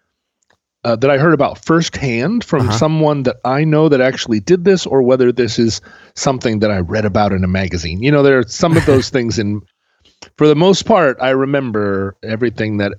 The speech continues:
Speaker 1: ever happened, but there are a few of these where it's like, "Did I read about that
Speaker 2: Oh, yeah.
Speaker 1: in a magazine? Or did I have,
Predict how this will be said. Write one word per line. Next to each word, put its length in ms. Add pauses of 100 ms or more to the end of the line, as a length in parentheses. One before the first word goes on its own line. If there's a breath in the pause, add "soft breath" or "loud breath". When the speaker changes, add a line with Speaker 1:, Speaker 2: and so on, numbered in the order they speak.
(480)
Speaker 1:
ever 300
happened, 560
but 200
there 180
are 100
a 60
few 340
of 80
these 320
where 100
it's 160
like, 240 (360)
"Did 120
I 220
read 180
about 420
that 380
Speaker 2:
Oh, 80
yeah. 320 (160)
Speaker 1:
in 140
a 80
magazine? 960 (520)
Or 140
did 200
I 160
have, 520